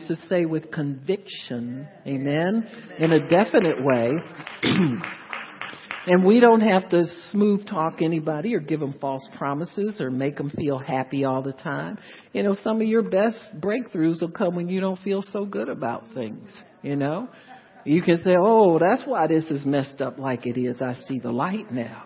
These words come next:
you know, and I can come out of darkness and into light." How many of you remember when you got saved?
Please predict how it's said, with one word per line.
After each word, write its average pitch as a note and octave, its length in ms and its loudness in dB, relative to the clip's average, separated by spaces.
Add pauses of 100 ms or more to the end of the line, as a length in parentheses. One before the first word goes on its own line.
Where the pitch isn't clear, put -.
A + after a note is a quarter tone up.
(120)
you C#3 160 -2
know, B2+ 180 -2
and C3 140 -2
I C3 100 -2
can B2+ 220 -6
come B2 240 -4
out B2 160 -4
of A2+ 160 -10
darkness D#3 680 -6 (600)
and C3 260 -2
into E3+ 360 0
light." A#2+ 440 -4 (640)
How D#3+ 140 0
many G3 260 4
of F3+ 100 0
you F#3 140 2
remember F#3 360 2
when F3+ 200 -2
you F3+ 80 -6
got F3+ 300 -2
saved? C3 640 -6